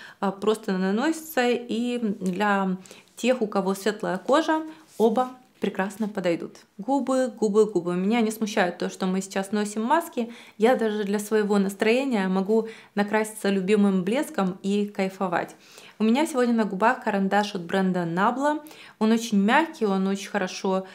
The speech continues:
скользит по губам, неплохо держится. Оттенок Nude один. Это вообще целая коллекция их таких нюдовых карандашей. Они есть посветлее, потемнее, там холодные всякие, но это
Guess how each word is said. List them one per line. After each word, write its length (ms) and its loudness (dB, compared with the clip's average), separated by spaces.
скользит 520 0
по 100 -2
губам, 520 0
неплохо 400 0
держится. 640 -4
Оттенок 720 0
Nude 420 2
один. 380 -4
Это 240 -2
вообще 260 -2
целая 460 -2
коллекция 580 -2
их 240 -6
таких 360 -10
нюдовых 400 0
карандашей. 600 -2
Они 220 4
есть 160 -2
посветлее, 680 -4
потемнее, 640 -2
там 180 -4
холодные 640 0
всякие, 360 -4
но 120 0
это 340 -4